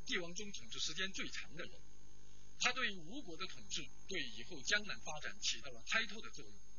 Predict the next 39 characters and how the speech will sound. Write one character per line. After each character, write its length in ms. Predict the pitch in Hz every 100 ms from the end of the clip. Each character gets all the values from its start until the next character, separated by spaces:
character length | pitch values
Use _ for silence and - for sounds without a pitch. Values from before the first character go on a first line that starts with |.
| - - - - - -
三 200 | - 220
国 120 | 190
时 140 | 165 175
期 200 | 185 165 -
是 180 | - 139 117 113
中 140 | 190
国 160 | 143 127
历 100 | 170
史 100 | -
上 180 | 139 127
斗 80 | - 165
争 200 | - -
比 140 | - -
较 180 | - -
残 320 | - 1077 -
酷 160 | - -
的 100 | -
时 200 | - -
期， 180 | - - - - - - - - -
孙 200 | - 240
权 300 | 190 135 147
出 260 | - 277 277
色 160 | - 180
的 180 | 117
行 320 | - - 147 220
政 180 | 233 - -
外 160 | 135
交 160 | 143 135
能 200 | 113 156
力 140 | 160 - - - -
使 280 | - - 160
不 140 | 160 160
强 240 | 147 160
大 160 | 240 -
的 80 | 123
吴 160 | 143
国 220 | 196 120 -
生 260 | - 240
存 180 | 220